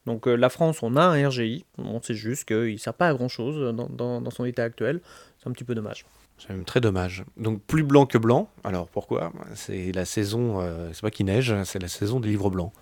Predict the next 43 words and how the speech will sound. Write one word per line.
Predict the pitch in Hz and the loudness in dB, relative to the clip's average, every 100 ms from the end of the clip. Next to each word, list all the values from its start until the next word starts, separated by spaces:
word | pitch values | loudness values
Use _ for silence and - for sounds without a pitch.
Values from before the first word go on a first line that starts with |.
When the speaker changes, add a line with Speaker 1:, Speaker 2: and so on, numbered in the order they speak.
| _ 139 | _ 2
Speaker 1:
Oui, | 135 | 6
alors | 127 120 | 6 6
c'est | - 123 | 0 -4
sur | 113 143 123 | 0 0 2
le, | 117 117 | 4 4
le | 117 | 2
site | 117 156 | 0 -2
Web | 123 135 139 | 4 4 6
Times | 156 143 143 - | 4 4 2 -2
Media, | 131 123 127 151 220 233 | 0 4 4 4 2 -2
livre | 147 160 151 | 2 6 8
blanc | 147 147 131 - - | 8 6 4 2 2
open | 147 131 | 6 4
source. | 127 185 - - _ _ - - | 4 0 0 -12 _ _ -20 -20
C'est | - - | -10 0
Telecom | - 151 156 156 | 4 6 8 8
Valais | 147 139 151 156 131 | 8 8 8 6 2
rend | 123 156 175 | 2 4 4
sa | - | 2
copie | 143 139 - 165 | 2 2 2 2
le | 123 | 4
deux | 120 151 | 4 2
décembre, | - 139 175 151 120 147 | 2 2 2 0 -2 -4
un | 123 | -6
article | 117 156 127 | -4 -4 0
de | 120 | 0
Jean-Pierre | 120 147 - 151 - | 2 0 2 2 0
Largillet, | 139 156 147 135 135 120 - _ - - - _ | 0 2 0 -2 0 -2 -4 _ -20 -20 -20 _
et, | - 120 117 | -2 0 0
ou | 120 123 | -2 0
Largilet | 147 139 131 127 170 - _ | 0 0 -2 -2 -4 -6 _
peut-être. | - 135 - 113 123 - - - | -4 -4 -2 -8 -8 -14 -20 -20
C'est | - 127 | -4 0
un | |
livre | 135 143 131 | 4 6 6
blanc | 131 | 6
sur | - | 6
l'open | 131 123 120 | 4 4 2
source, | - 175 180 - | 6 6 6 -2
le | |
logiciel | 110 110 107 113 104 | -2 -2 -2 -4 0
libre, | 113 139 151 120 | 0 4 4 2
euh, | 120 113 - - 120 | 0 0 -2 -2 -2